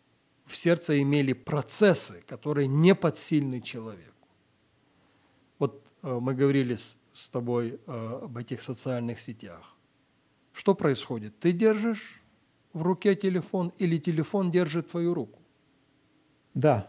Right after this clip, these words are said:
Speaker 2: важные моменты ты, пастор Сергей, подмечаешь. Знаешь, вот я, я просто вот увидел, что, а, когда человек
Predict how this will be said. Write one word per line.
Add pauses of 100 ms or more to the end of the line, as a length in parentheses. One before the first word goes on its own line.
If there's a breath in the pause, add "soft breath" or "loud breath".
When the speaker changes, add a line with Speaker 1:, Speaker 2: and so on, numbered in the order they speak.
Speaker 2:
важные
моменты
ты,
пастор
Сергей,
подмечаешь.
Знаешь,
вот
я, (280)
я
просто
вот
увидел,
что, (340)
а,
когда
человек